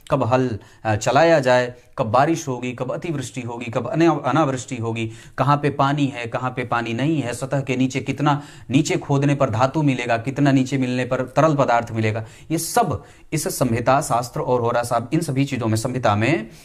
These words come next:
सारी चीजें बताई गई हैं। तो यहाँ देखिए कि जातक के ऊपर से मंगल की ही दशा चल रही है,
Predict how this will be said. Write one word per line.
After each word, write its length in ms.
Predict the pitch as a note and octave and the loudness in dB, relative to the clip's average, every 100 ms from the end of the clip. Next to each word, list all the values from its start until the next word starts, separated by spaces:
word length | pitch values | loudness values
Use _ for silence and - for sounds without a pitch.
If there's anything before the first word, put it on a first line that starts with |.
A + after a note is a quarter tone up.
| - | -4
सारी 240 | - E3+ | 2 2
चीजें 260 | D#3+ B2+ C3 | 2 0 0
बताई 280 | C3 G#2 G2 | 0 0 0
गई 160 | G2+ | 0
हैं। 380 | A2 E3 E3+ - - | 0 0 -4 -8 -2
तो 60 | |
यहाँ 260 | B2+ C#3 G#3 | 2 2 2
देखिए 280 | D3+ C3 D#3 | 0 -2 -2
कि 120 | D#3 | -2
जातक 440 | B2 C3 C3+ E3+ | 2 2 0 -4
के 60 | E3 | -4
ऊपर 200 | E3 F3+ | -2 -4
से 140 | F#3+ | -2
मंगल 360 | E3+ D3+ E3 F#3 | 2 2 2 0
की 160 | G3 | -2
ही 140 | G3 C4 | 0 2
दशा 260 | A3 - | 2 0
चल 180 | C#3+ G#2+ | -2 -2
रही 180 | F#2 F2 | -8 -8
है, 140 | F2 | -12